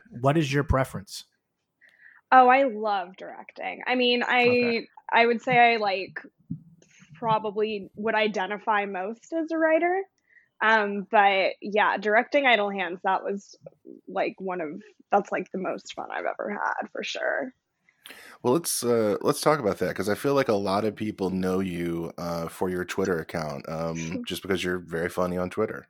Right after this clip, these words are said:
Speaker 3: Uh, but, uh, you've also written and directed and acted in a pilot called Idle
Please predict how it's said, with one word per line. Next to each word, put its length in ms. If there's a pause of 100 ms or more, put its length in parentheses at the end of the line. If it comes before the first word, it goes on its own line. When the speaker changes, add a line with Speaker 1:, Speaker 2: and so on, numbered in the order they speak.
Speaker 3:
Uh, 500 (840)
but, 420
uh, 340
you've 260
also 360
written 300
and 140
directed 480
and 160
acted 400
in 100
a 60
pilot 420
called 180 (120)
Idle 420